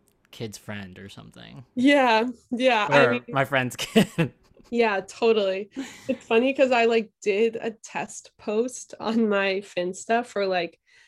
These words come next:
Speaker 2: for this, like, title video I was doing. I wanted to see, like, what it was the best,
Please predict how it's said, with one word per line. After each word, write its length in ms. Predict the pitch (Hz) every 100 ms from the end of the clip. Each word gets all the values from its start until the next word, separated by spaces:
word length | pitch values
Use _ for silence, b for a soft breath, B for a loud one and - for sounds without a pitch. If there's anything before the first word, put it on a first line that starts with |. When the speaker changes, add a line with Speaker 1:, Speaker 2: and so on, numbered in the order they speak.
| b _ - -
Speaker 2:
for 160 | 214
this, 200 | 202 202
like, 180 | 202 202
title 400 | - 190 190 202
video 320 | 214 208 226 226
I 100 | 220
was 120 | 226
doing. 180 | 220 214
I 100 | 208
wanted 240 | 202 202
to 80 | 220
see, 280 | - 190 202
like, 200 | 202 202
what 140 | 202 190
it 80 | 170
was 200 | 196 -
the 120 | 190
best, 560 | 185 175 208 - -